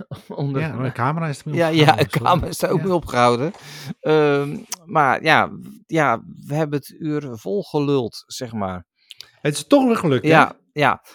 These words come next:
Speaker 2: Ja.
Speaker 1: En, eh, hoe is het gevoel nu, Sander? We zeiden aan het begin van de, van de aflevering van, ja, we zijn een beetje in mineur begonnen.
Speaker 2: Nou, ik, eh, het is, het is fijn dat je me eraan herinnert,
Speaker 1: Ja.
Speaker 2: maar, ehm,
Speaker 1: Ja.
Speaker 2: het was omhoog en nu je daarnaar vraagt, dan gaat het weer iets
Speaker 1: Oh,
Speaker 2: omlaag.
Speaker 1: kut. Maar nee, maar nee, zo moet je het niet zien, Sander. Het,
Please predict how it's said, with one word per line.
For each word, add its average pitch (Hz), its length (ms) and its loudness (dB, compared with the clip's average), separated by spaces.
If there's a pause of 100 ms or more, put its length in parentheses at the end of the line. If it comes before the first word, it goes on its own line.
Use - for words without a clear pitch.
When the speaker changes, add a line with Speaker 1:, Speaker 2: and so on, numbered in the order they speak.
Speaker 2:
Ja. 131 160 -8
Speaker 1:
En, 165 260 0
eh, 170 100 0
hoe 185 180 4
is 170 60 -2
het - 100 -10
gevoel - 380 -4
nu, 135 140 0
Sander? 98 280 -2
We 110 60 -2
zeiden 147 260 2
aan 156 60 2
het 143 80 0
begin 156 400 -4
van 135 220 -6
de, 120 180 -4
van 120 120 -8
de 120 60 -6
aflevering 120 540 -4
van, 127 100 -10
ja, 113 180 -6
we 113 60 -10
zijn 139 200 -4
een 131 80 -8
beetje 127 260 -6
in 131 100 -6
mineur 139 380 -4
begonnen. 135 540 -8
Speaker 2:
Nou, 131 260 0
ik, 131 180 -2
eh, 131 160 -2
het 131 240 -4
is, 123 180 -4
het - 120 -16
is 120 180 -6
fijn 139 240 -2
dat 135 120 -4
je 127 80 -8
me 127 60 -4
eraan 127 180 -2
herinnert, 123 460 -2
Speaker 1:
Ja. 120 220 -2
Speaker 2:
maar, 117 320 -4
ehm, 117 180 -6
Speaker 1:
Ja. - 240 -8 (120)
Speaker 2:
het - 240 -12
was 147 240 -2
omhoog 143 300 0
en 147 100 -2
nu 143 80 0
je 139 80 0
daarnaar 127 220 0
vraagt, 143 320 -2
dan 135 200 -6
gaat 131 180 -4
het 120 100 -6
weer 120 120 -4
iets 113 120 -4
Speaker 1:
Oh, 113 80 0
Speaker 2:
omlaag. 92 220 -8
Speaker 1:
kut. 107 340 -10 (100)
Maar 104 260 -8 (280)
nee, 120 420 0
maar 117 260 -4
nee, 139 380 -2
zo 175 200 -4
moet 180 180 -8
je 151 60 -10
het 131 80 -12
niet 139 180 -12
zien, 175 280 -10
Sander. 113 560 -10
Het, - 260 -18